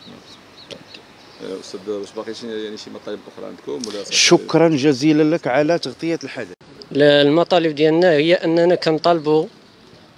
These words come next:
Speaker 3: ال-، الوزارة الوصية والشركاء ديالها الوفاء بالعهود اللي كان، اللي التزمت معها على أساس أخلاقي، لأن الولوج ديالنا والمجيء ديالنا للمسلك ديال الإدارة التربوية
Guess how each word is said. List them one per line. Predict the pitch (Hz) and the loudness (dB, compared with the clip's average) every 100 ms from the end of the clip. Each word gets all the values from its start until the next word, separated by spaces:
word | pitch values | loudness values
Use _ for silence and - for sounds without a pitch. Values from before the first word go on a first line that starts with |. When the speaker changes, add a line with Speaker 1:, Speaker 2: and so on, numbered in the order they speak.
| _ - | _ -4
Speaker 3:
ال-، | 151 151 | 2 4
الوزارة | 151 143 156 151 185 170 | 4 4 0 2 4 4
الوصية | 165 170 - 165 160 | 4 2 2 2 2
والشركاء | - 170 156 147 156 | 2 0 0 0 -2
ديالها | 139 147 143 190 247 - - _ _ _ | -2 -2 0 -2 -4 -20 -20 _ _ _
الوفاء | 277 262 202 175 190 - 170 | -4 4 6 8 4 4 -2
بالعهود | 170 160 170 156 175 208 - - _ _ _ - - | 0 4 4 4 4 2 -2 -14 _ _ _ -20 -14
اللي | 156 196 196 | -8 -2 2
كان، | 196 | 2
اللي | 190 175 196 | 2 2 0
التزمت | 185 208 180 180 - | 0 -2 0 0 2
معها | 170 170 190 | 2 4 4
على | 175 | 2
أساس | - 170 - 185 196 - | 0 -2 0 0 0 -4
أخلاقي، | 143 165 175 - 104 - - - - - - - - - 135 | -6 2 2 2 -6 -14 -20 -20 -20 -20 -20 -20 -20 -20 -10
لأن | 143 180 190 | -2 4 8
الولوج | 180 180 185 196 160 | 8 6 6 4 2
ديالنا | 165 185 180 185 175 - - - - | 4 4 6 6 4 0 -10 -20 -14
والمجيء | 147 147 175 170 185 | -4 0 2 2 0
ديالنا | 151 175 180 175 170 | 0 4 4 6 4
للمسلك | 170 165 160 175 185 170 | 4 2 2 -2 -4 -2
ديال | 165 175 | 2 2
الإدارة | 185 165 175 175 | 2 0 2 2
التربوية | - 170 160 165 165 196 | 0 -2 0 0 4 2